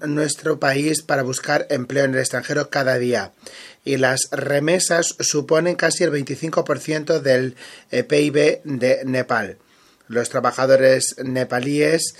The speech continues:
rellenan las lagunas de los mercados laborales y contribuyen de forma importante al bienestar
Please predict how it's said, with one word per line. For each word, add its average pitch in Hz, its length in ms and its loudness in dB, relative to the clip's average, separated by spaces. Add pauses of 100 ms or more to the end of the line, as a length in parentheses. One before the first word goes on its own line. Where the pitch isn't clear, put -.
(260)
rellenan 135 720 0
las 127 220 -2
lagunas 131 500 0
de 127 80 -4
los 120 240 -4
mercados 135 460 -4
laborales 131 420 2
y - 60 -4
contribuyen 135 600 0
de 127 100 2
forma 123 240 -2
importante 127 480 -4
al 127 80 -4
bienestar 127 580 0